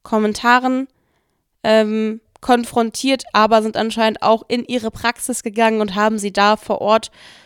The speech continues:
so weit, ähm, terrorisiert an der Stelle auch einfach, bis sie die Praxis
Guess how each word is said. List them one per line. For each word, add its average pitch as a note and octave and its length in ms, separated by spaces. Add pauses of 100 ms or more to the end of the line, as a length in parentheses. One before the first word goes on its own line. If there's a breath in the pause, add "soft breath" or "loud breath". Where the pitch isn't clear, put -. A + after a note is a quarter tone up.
(100)
so G#3+ 360
weit, G#3+ 540 (440)
ähm, G3+ 260
terrorisiert A3+ 760
an G#3+ 120
der G#3+ 120
Stelle G#3+ 340
auch G#3+ 120
einfach, G#3+ 540
bis - 280
sie G#3+ 80
die G3+ 100
Praxis - 640